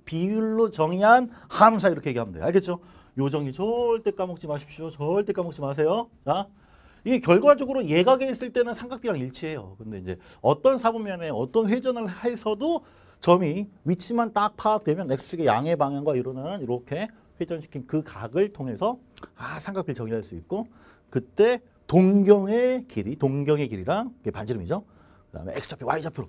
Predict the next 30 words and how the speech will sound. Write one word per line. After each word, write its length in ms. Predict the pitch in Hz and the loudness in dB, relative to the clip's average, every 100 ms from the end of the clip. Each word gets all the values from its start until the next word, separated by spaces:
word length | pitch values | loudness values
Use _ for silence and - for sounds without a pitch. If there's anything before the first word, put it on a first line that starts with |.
| - | -12
X좌표, 280 | 135 - 123 | -12 -12 -10
Y좌표, 240 | 135 - | -10 -10
좌표로 320 | - 160 196 | -8 -4 -2
정했어. 340 | 175 180 160 113 | -2 -4 -6 -10
잊지 160 | 135 | -4
마. 240 | 160 220 247 - | 0 0 -2 -14
자, 260 | - 170 208 _ _ - - - - - | -10 -8 -10 _ _ -20 -20 -20 -20 -8
그 100 | 247 | -2
개념만 380 | - 214 330 311 | 2 4 4 2
딱 200 | 254 240 | 0 -4
가지고 300 | - 170 233 | -2 -2 -2
있잖아. 380 | 170 165 190 269 - _ _ _ - | -2 0 0 -2 -8 _ _ _ 2
그러면 460 | 240 262 240 233 | 6 6 6 6
이 60 | 202 | 4
정답률이 460 | 196 208 240 226 180 | 4 6 6 4 4
사십육 420 | 160 185 233 226 | 2 4 2 2
프로 140 | 208 | 2
밖에 180 | 185 - | 0 2
안 120 | 120 | 0
되는 340 | 131 113 87 85 | 0 -2 -4 -4
이거는 560 | 175 220 254 131 82 78 _ _ _ _ | 2 2 2 -2 -6 -14 _ _ _ _
사 220 | - 156 | -8 4
점인데, 500 | 196 269 196 117 147 | 4 4 4 2 2
잘 220 | 180 156 | -4 -2
들어 140 | 156 190 | 4 4
얘들아, 260 | 120 135 101 | 4 -2 -4
사 220 | - 135 | -6 -2
점인데 580 | 190 165 175 170 98 76 69 _ _ _ _ _ - | 0 2 2 2 0 -8 -16 _ _ _ _ _ -8
개념 320 | 135 202 233 | 0 4 6
예제야. 480 | 220 190 170 190 | 4 4 2 0